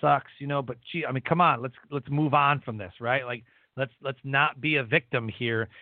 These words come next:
and step into our personal power." And he really was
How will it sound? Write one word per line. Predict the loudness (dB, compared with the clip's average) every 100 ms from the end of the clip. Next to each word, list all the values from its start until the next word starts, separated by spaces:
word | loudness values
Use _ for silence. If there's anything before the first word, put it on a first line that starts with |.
| _
and | -4 -4 -2
step | 0 0 -2
into | 0 0 0 0 4
our | 4
personal | 4 0 2 0
power." | 4 4 4
And | -2
he | -6
really | -6 -8 -4 -4
was | -4 -8